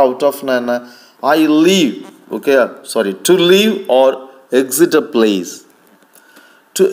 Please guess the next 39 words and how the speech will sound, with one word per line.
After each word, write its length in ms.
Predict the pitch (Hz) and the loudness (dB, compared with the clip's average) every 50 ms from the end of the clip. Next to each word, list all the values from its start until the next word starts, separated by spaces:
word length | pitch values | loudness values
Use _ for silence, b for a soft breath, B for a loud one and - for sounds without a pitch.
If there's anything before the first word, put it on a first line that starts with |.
| 151 165 | 0 0
escape 360 | 156 - - - 208 196 190 - | 0 -2 0 2 2 2 2 -2
from 140 | - 147 139 127 - - - | -4 -6 -6 -4 -6 -4 -4
somewhere. 420 | 131 123 127 117 107 95 87 80 - - - _ _ _ _ _ _ - | -2 -4 -2 0 0 0 0 -2 -6 -14 -20 _ _ _ _ _ _ -12
So 80 | - 120 107 107 | -8 -8 -6 -4
விட்டு 240 | 131 131 127 - 165 151 - - | -6 -6 -4 -4 -6 -4 -2 -4
செல்லுதல் 440 | 131 117 120 120 113 113 113 110 110 110 110 | -4 -2 -2 -2 0 0 0 0 0 -2 -2
அல்லது 220 | 110 110 110 107 104 104 | -2 -2 -2 -2 0 0
வெளியேறுதல், 600 | 107 117 127 131 123 113 107 104 101 104 101 98 101 B B B B B B B B _ - | 0 0 0 0 0 0 -2 -2 -4 -4 -4 -4 -6 B B B B B B B B _ -4
தப்பிச்சு 320 | - - - 208 196 - - - | -2 -2 -4 -4 -6 -8 -6 -4
போறது. 240 | 214 208 202 202 - - 135 | -4 -2 -2 -2 -4 -4 0
இது 100 | 143 170 175 170 | 2 2 2 2
எல்லாமே 320 | 180 185 190 185 190 190 185 160 | 2 2 2 2 2 0 0 0
நம்ம 160 | 151 147 143 139 139 | 0 0 0 0 0
என்ன 100 | 143 151 139 135 | 0 0 0 0
சொல்றோம்? 320 | 127 120 113 117 113 110 B B B B B _ - 101 104 | -2 -2 0 -2 -2 -2 B B B B B _ -12 -4 -2
Get 200 | 156 175 165 - 143 120 113 | 0 0 0 0 2 2 2
out 220 | 113 113 110 - 123 117 117 | 2 0 0 0 2 4 4
of. 100 | 110 98 - - - - | 4 2 -2 -8 -8 -2
Somewhere-னா 600 | - 139 135 139 139 143 143 143 143 139 147 165 190 190 B B B B _ - | -2 -2 -2 0 0 2 4 4 2 2 0 -4 -6 -6 B B B B _ 0
ஒரு 100 | 139 139 135 131 | 2 4 4 4
இடத்தில் 380 | 131 151 160 - 180 175 165 156 | 2 2 0 0 0 0 0 0
இருந்து 320 | 143 131 139 147 151 156 147 - 143 | 0 -2 -2 -4 -2 -2 0 0 0
அப்படின்னு 340 | 127 98 107 117 117 113 101 | -2 -4 -6 -8 -8 -8 -10
நம்ம 140 | 92 92 92 90 - | -10 -10 -12 -12 -12
சொல்றோம். 340 | 92 90 87 90 87 - - 98 98 | -12 -12 -12 -14 -18 -18 -16 -14 -14
ஓகே, 200 | 101 - - 165 - B B B B B B B B - | -14 -12 -10 -10 -10 B B B B B B B B -4
so 60 | - 165 - - 151 | -2 -2 0 2 0
I 40 | 160 160 185 | 0 2 2
want 160 | 202 202 196 202 | 2 2 2 0
to 40 | 185 - - | 0 0 0
hurry 240 | 147 147 151 156 160 160 - | 0 2 2 4 4 2 2
up 80 | - - - - - - | 0 -4 -10 -6 -2 0
and 120 | 127 127 127 123 - - | 0 0 0 -2 0 0
get 100 | 135 135 156 | 2 4 4
out 160 | 156 143 131 127 | 2 2 0 -2
of 60 | 113 - - 107 | -4 -4 -4 -6
my 60 | 104 95 92 90 | -6 -4 -6 -8
house. 260 | 87 87 82 - - - - - | -10 -10 -10 -14 -18 -18 -16 -16
ஓகே, 180 | 95 95 - | -14 -10 -8